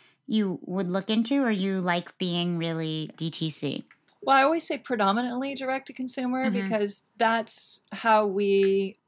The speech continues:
Speaker 2: position ourselves mostly, is reaching out and building community
Speaker 1: Mm-hmm.
Speaker 2: and having personal connections, uh, with consumers and, and getting consumers to really share their My Kirin story with us,
Speaker 1: Mm-hmm.
Speaker 2: making the scents their own.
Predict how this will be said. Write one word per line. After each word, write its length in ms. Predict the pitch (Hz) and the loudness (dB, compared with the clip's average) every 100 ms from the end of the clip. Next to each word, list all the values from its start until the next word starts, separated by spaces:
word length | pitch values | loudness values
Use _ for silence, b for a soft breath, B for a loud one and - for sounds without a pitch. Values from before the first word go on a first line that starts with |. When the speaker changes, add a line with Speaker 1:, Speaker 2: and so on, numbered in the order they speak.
| _ - | _ -4
Speaker 2:
position 460 | 196 202 196 202 | 0 2 2 -2
ourselves 640 | 175 170 - 170 165 180 - | -4 -4 -2 -2 -2 -6 -6
mostly, 720 | 175 175 - 170 160 165 - _ | -4 -4 -4 -4 -6 -8 -12 _
is 240 | - 196 196 | 4 4 6
reaching 460 | 208 208 - 190 | 4 4 2 2
out 300 | 180 180 185 - | 2 2 2 -2
and 240 | 190 180 | -4 0
building 360 | 190 185 180 175 | 2 2 0 -8
community 760 | - 180 180 175 190 202 208 208 | -10 -8 -6 0 2 4 2 0
Speaker 1:
Mm-hmm. 120 | 196 | 0
Speaker 2:
and 200 | 190 180 | 0 -2
having 360 | 190 180 175 180 | -2 -4 -4 -4
personal 480 | 185 190 190 175 | -2 -2 -2 -4
connections, 920 | 175 190 170 170 - 185 180 185 - - | -4 -6 -4 -6 -6 -4 -4 -2 -4 -2
uh, 200 | 185 170 | -6 -2
with 200 | 180 185 | -2 -2
consumers 720 | - 202 - 226 247 269 - - B B B B - | -2 -2 0 0 0 0 -4 -6 B B B B -12
and, 300 | - 180 185 220 | -6 -4 -4 -4
and 100 | 185 | -2
getting 260 | 185 180 185 | 0 -2 -6
consumers 680 | 180 - 180 170 170 - | -2 -2 -2 -4 -4 -2
to 100 | 190 | -2
really 240 | 170 165 175 | -2 -4 -2
share 340 | - 180 170 | -2 0 -2
their 140 | 170 | -4
My 180 | 170 165 | -6 -6
Kirin 420 | 170 - 185 180 180 | -6 -6 -4 -4 -4
story 360 | - 175 180 | -2 0 2
with 160 | 190 202 | 0 4
us, 380 | 220 240 202 196 | 2 4 2 0
Speaker 1:
Mm-hmm. 100 | 190 | -2
Speaker 2:
making 320 | 180 170 185 | -6 -8 -8
the 80 | 175 | -6
scents 300 | - 175 180 | -6 -4 -4
their 180 | - 170 | -4 -2
own. 260 | 170 196 | -2 -2